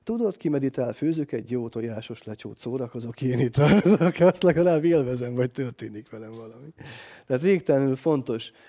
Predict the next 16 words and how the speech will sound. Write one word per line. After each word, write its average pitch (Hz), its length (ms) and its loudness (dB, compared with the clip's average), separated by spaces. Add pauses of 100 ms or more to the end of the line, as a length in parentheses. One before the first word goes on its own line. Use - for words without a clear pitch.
(180)
hogy 123 340 -2
még 131 180 0
mindig, 143 400 2
mindig, 123 800 0
ha 117 200 -8
a 110 100 -4
gyakorlás 117 640 -4
felé 110 240 -6
haladunk, 156 560 -6 (440)
ténylegesen 120 720 -4 (100)
mi 165 220 0
az, 117 140 -4
amit 101 220 -10
tudhatunk 95 640 -14
az - 100 -16
abszolútról? - 720 -18